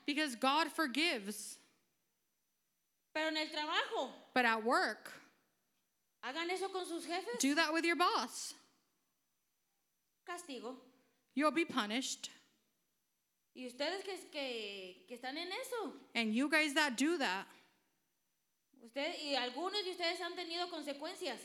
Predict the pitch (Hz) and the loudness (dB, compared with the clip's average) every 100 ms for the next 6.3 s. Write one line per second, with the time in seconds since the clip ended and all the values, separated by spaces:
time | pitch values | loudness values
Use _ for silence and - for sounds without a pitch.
0 | - 220 214 220 254 285 277 302 294 294 | -2 0 2 4 4 4 4 2 4 2
1 | 277 285 277 302 302 311 311 220 214 - | 4 2 4 4 4 4 0 0 0 0
2 | 190 220 - - - _ _ _ _ _ | -2 -2 -6 -10 -16 _ _ _ _ _
3 | _ _ _ _ _ _ _ _ _ _ | _ _ _ _ _ _ _ _ _ _
4 | _ _ _ _ _ _ _ _ _ _ | _ _ _ _ _ _ _ _ _ _
5 | 240 277 403 - 339 285 381 466 294 247 | -4 -2 0 -2 0 0 0 0 -2 -4
6 | 277 214 | -8 -8